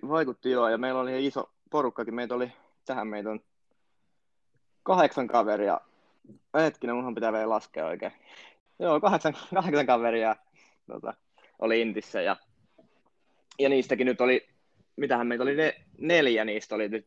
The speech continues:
tossa E M-joukkueessa. Niin joo, se on kyllä, no, no vaihtelevasti se on totta kai vaikuttanut joillekin enemmän, joillekin vähemmän, mutta siis kyllähän se muokkasi tota meidän valmistavaa kautta ihan suuresti.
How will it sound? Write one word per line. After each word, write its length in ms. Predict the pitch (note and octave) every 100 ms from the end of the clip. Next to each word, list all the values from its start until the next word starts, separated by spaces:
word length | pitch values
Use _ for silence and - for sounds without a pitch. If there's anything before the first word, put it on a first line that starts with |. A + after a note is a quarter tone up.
| -
tossa 280 | G#2+ - A2
E 160 | A2+
M-joukkueessa. 720 | G#2 F2 D#2 - F#2+ - - - _ _ _ -
Niin 160 | A#2
joo, 200 | B2+ A#2+ A#2
se 140 | B2+
on 80 | B2
kyllä, 260 | C3 B2+ - _ _ _ _ _ -
no, 240 | C3+ B2+ - - -
no 120 | C3
vaihtelevasti 640 | A#2+ A#2 - C3 B2+ B2+ A#2+
se 140 | C3
on 60 | A#2
totta 220 | A#2 A#2
kai 160 | A#2 A#2
vaikuttanut 680 | A#2 G#2+ G#2 A2 G#2 F#2+ _ _ -
joillekin 400 | A2 A2 - C3+
enemmän, 340 | A#2+ A#2 A2+
joillekin 320 | A2 A2 - A2
vähemmän, 400 | A2+ A2 G#2 F#2+
mutta 240 | G#2 G#2 -
siis 280 | A2+ G#2+ -
kyllähän 260 | A2+ A2 A2
se 60 |
muokkasi 440 | A#2 A#2 - - -
tota 100 | G#2+
meidän 300 | G#2 G2+ G2 _ _ _ _ _ _ _ -
valmistavaa 580 | A2 A2 G#2+ G2+ G2 G2+
kautta 400 | G#2 G2+ - F#2+
ihan 160 | G2
suuresti. 600 | G#2 G2+ F#2 - - E2